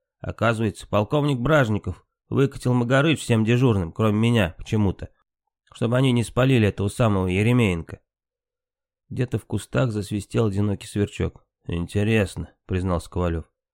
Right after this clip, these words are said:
"То есть полковник Бражников за каким-то лешим на три дня оставил в расположении части уволившегося дембеля?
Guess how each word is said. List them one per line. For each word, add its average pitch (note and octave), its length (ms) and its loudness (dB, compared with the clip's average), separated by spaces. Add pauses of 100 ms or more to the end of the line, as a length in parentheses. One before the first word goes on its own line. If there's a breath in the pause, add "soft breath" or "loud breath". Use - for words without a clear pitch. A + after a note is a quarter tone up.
(260)
"То - 60 -6
есть A2 160 -6
полковник B2 580 0
Бражников A2 760 0 (120)
за G2 120 -6
каким-то A2+ 480 -2
лешим A2 560 0 (100)
на G#2 140 -4
три B2 240 -2
дня A#2+ 280 0
оставил A#2 400 0
в A2+ 40 -2
расположении G#2+ 640 0
части B2 360 -2
уволившегося A2 640 -2
дембеля? B2 500 0